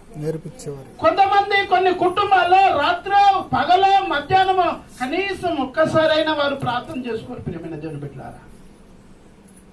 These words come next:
Speaker 2: మనము మన పిల్లలు కూర్చునబెట్టి ఒక్క నిమిషమైనా సరే ప్రార్థన చేసే వారికి ఉండాలి. మన పిల్లలకు ప్రార్థన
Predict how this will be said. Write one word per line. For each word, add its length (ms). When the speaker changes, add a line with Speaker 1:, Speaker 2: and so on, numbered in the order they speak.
Speaker 2:
మనము 360
మన 220
పిల్లలు 440
కూర్చునబెట్టి 720
ఒక్క 360
నిమిషమైనా 560
సరే 320
ప్రార్థన 400
చేసే 400
వారికి 340
ఉండాలి. 500
మన 180
పిల్లలకు 480
ప్రార్థన 640